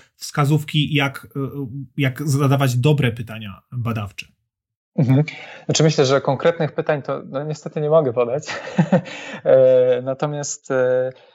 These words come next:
Speaker 2: no, jeśli chodzi o wskazówki, no to, to jest tak, e,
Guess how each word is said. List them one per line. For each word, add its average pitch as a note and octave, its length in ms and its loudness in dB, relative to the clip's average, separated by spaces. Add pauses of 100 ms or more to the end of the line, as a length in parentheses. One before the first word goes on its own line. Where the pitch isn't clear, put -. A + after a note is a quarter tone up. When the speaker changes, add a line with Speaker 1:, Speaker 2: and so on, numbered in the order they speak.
(180)
Speaker 2:
no, - 360 -4
jeśli F3 220 2
chodzi D3+ 260 -6
o D3 60 0
wskazówki, B2+ 520 -4
no C#3 100 -4
to, - 220 -8 (300)
to D3+ 120 4
jest - 320 -2
tak, - 440 0
e, A#2+ 720 -4